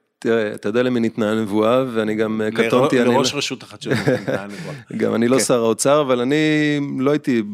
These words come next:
Speaker 1: לא הייתי מבטיח את הדבר הזה. אני חושב שהעולמות האלה הם מאוד וולטיליים. אה, כמו ששוקי ההון, אה, מאוד, אה, צמחו בשנים האחרונות ב-, בגלל סביבה של ריבית מאוד נמוכה, הם, הריבית היום מתחילה לעלות, השוקים, שוקי ההון יכולים להשתנות.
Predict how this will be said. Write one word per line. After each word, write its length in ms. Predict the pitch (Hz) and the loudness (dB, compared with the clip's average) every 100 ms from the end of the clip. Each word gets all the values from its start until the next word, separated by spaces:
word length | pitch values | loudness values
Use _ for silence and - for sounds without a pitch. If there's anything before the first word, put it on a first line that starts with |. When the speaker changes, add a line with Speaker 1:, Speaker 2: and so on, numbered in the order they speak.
| 107 - | -8 -8
Speaker 1:
לא 120 | 113 123 | -2 0
הייתי 180 | 135 | 0
מבטיח 340 | 135 117 - 104 | 0 -2 -2 -4
את 60 | |
הדבר 340 | 104 101 95 92 | -4 -4 -2 -4
הזה. 140 | 92 | -4
אני 80 | 95 | -6
חושב 140 | - | -6
שהעולמות 500 | - 123 113 110 117 | -4 -2 0 0 -2
האלה 180 | 123 113 | 0 -2
הם 100 | 104 | -2
מאוד 200 | 104 110 | -2 -4
וולטיליים. 640 | 107 107 101 104 101 110 139 _ - - - - _ _ | -2 -2 -2 -4 -4 -6 -8 _ -20 -20 -20 -20 _ _
אה, 200 | 104 107 | -6 -4
כמו 200 | 104 113 | -2 -2
ששוקי 420 | 113 120 117 - 107 | -2 -4 -4 0 0
ההון, 320 | 110 110 107 | 0 -2 -2
אה, 80 | 104 | -2
מאוד, 320 | 107 110 110 | 0 -2 -2
אה, 100 | 107 | -4
צמחו 400 | - 101 - 110 | -4 -8 -6 -4
בשנים 400 | 110 - 107 104 | -2 -2 -4 -4
האחרונות 480 | 98 - 104 107 98 | -6 -4 -2 -2 -2
ב-, 200 | 98 95 | -4 -4
בגלל 240 | 98 104 | -2 -2
סביבה 320 | - 101 101 | -2 -4 -6
של 200 | 101 104 | -6 -6
ריבית 260 | 101 104 104 | -4 -4 -2
מאוד 120 | 107 | -2
נמוכה, 680 | 104 101 - 107 107 107 101 | -2 -4 -4 -4 -4 -6 -6
הם, 220 | 101 98 | -10 -12
הריבית 300 | 101 98 110 | -10 -4 -4
היום 160 | 110 104 | -2 -4
מתחילה 340 | 101 - 107 | -4 -4 -2
לעלות, 500 | 104 101 110 120 120 110 | -2 0 0 -2 -4 -8
השוקים, 880 | 101 101 101 - 107 117 110 110 | -6 -6 -6 -8 -6 -2 -2 -2
שוקי 260 | - 107 110 | -6 -6 -2
ההון 160 | 107 | -2
יכולים 360 | 107 - 113 107 | -2 -4 -4 -2
להשתנות. 540 | 104 - 113 135 151 | -4 -4 -2 0 -2